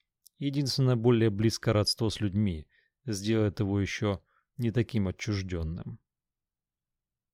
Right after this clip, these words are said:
"Еще один демон страданий и боли? Может, хватит уже попрекать меня моей же сутью? Я такой, какой есть".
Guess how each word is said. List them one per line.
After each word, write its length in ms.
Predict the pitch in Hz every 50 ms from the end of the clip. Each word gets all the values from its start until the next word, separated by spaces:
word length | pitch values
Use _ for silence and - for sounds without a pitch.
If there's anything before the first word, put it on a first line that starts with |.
| _ _ _ _ _ _
"Еще 460 | - 104 95 92 85 - - - 107 104
один 260 | 104 101 107 104 98
демон 280 | 92 107 107 107 104
страданий 580 | 98 - - - 104 101 98 104 107 104 101 101
и 40 | 101
боли? 460 | 95 92 101 110 127 147 170 180 - _ _ _ _ _ _ _ _ _ _ _ _ _ _ _ _ _ _ _ _ _ _
Может, 340 | - 113 104 98 90 98 101
хватит 460 | - - - 143 175 - 160 120 98
уже 160 | 107 90 87 82
попрекать 540 | 104 92 - - 104 - - 104 92 -
меня 240 | - 95 92 90 90
моей 320 | 90 92 95 92 92 90 87
же 160 | 80 92 95
сутью? 580 | - - - 92 80 - - - - - 131 - _ _ _ _ _ _ _ _ _ _ -
Я 240 | 113 101 110 143
такой, 320 | 165 - 175 - - 139 135
какой 380 | - - 135 - - 127 127
есть". 560 | 127 117 110 87 76 69 - - - - -